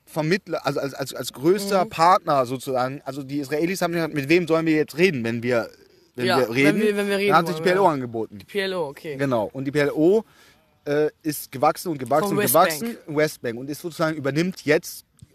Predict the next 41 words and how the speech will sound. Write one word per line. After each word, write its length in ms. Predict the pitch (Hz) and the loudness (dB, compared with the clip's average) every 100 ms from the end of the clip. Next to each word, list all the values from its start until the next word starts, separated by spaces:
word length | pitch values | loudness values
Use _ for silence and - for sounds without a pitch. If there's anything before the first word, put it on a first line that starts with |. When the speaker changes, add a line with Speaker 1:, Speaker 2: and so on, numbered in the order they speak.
| - | -6
Speaker 1:
also 160 | 127 | -4
mittlerweile 540 | 131 147 117 135 180 190 | -4 -2 2 4 4 2
oder 180 | 139 127 | 0 -2
schon 160 | 143 | -4
seit 160 | 123 113 | -6 -4
einigen 300 | 123 123 110 | -4 -4 -6
Jahren, 340 | 113 151 185 180 - _ _ | 0 0 0 -4 -18 _ _
die, 260 | 143 151 | -6 -6
äh, 100 | - 143 | -4 -4
Regierungsaufgaben 1160 | 139 156 165 147 131 - 123 113 117 110 101 101 | -4 -2 2 2 0 -2 -4 -2 0 0 0 -6
sozusagen 460 | 113 113 120 110 107 | -8 -6 -4 -4 -4
in 160 | 127 | -6
diesem 300 | 127 113 113 | -6 -6 -2
Land. 220 | 113 82 | -2 -2
Speaker 2:
So 60 | 82 | -4
nochmal 260 | 196 190 185 | -2 -2 -2
klarzustellen 640 | 180 170 - - 147 156 | -2 -4 -4 -10 -10 -10
für 80 | 151 | -4
die 40 | |
Speaker 1:
Genau, 140 | 135 | 0
die 80 | 131 | 0
Speaker 2:
Zuhörer. 140 | 160 160 | 0 2
Speaker 1:
palästinensische 680 | 160 139 160 190 190 - | 2 2 0 0 0 0
Autonomiebehörde, 1040 | 156 156 156 151 151 160 127 113 110 101 90 | 0 0 0 -2 0 0 0 0 -2 -2 -6
sagt 220 | 120 98 | -8 -8
man 120 | 107 | -10
auch. 200 | - 95 | -8 -8
Speaker 2:
Mhm. 100 | 160 | -6
Speaker 1:
Es 120 | 190 226 | -4 -2
ist 220 | 160 - | -2 -2
keine 320 | 151 147 131 | 0 0 -2
Regierung, 440 | 123 120 196 208 | -6 -6 -4 -2
es 80 | 180 | -4
ist 140 | 147 143 | -6 -10
die 40 | |
palästinensische 640 | 135 131 - 127 165 170 170 | -8 -8 -8 -6 -6 -4 -6
Speaker 2:
Ja. 100 | 160 | -4
Speaker 1:
Autonomiebehörde, 920 | 117 131 123 135 120 104 101 90 87 - - - | -6 -6 -4 -4 -2 -4 -4 -6 -8 -18 -20 -14
Quasi-Regierung. 920 | - 135 120 123 104 101 113 98 87 | 2 4 4 -4 -8 -8 -6 -6 -10
Speaker 2:
Mhm. 340 | 147 151 220 - _ _ _ _ | -14 -12 -14 -16 _ _ _ _
Speaker 1:
So, 260 | - 110 | -10 -10